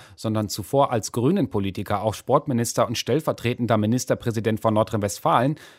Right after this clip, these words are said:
hatte sich mit seinen Verbandskollegen und Kolleginnen in den vergangenen Wochen mächtig ins Zeug gelegt.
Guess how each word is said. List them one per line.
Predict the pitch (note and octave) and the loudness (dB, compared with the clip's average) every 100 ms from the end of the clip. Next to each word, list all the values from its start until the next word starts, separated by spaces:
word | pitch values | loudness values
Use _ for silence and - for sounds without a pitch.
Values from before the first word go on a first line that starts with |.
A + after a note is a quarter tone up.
| _ _ | _ _
hatte | D#3+ F#3 | -4 -2
sich | G3 G3 | -2 -2
mit | F3+ | -2
seinen | C3+ C#3 | -2 -2
Verbandskollegen | - A2 G#2 B2+ - - A2+ A#2 D#3+ F3+ | -2 0 0 0 -2 -2 0 2 0 0
und | A#2+ | -2
Kolleginnen | - G#2+ G2 F2+ G2 C3+ D#3+ - - | -2 -2 -2 -2 2 2 0 -4 -4
in | D3 | 0
den | D3 | 0
vergangenen | C#3+ C#3+ B2+ G#2+ B2 D#3+ | 2 0 0 0 2 0
Wochen | A2 F#2 C#3+ - | -2 -2 -4 -6
mächtig | G#2 B2+ D#3+ - C#3+ - | -6 -4 -4 -4 -4 -2
ins | D3+ - - | -4 -4 -2
Zeug | G#2+ F2+ | -2 -2
gelegt. | G#2 E2+ E2+ - | -4 -6 -6 -16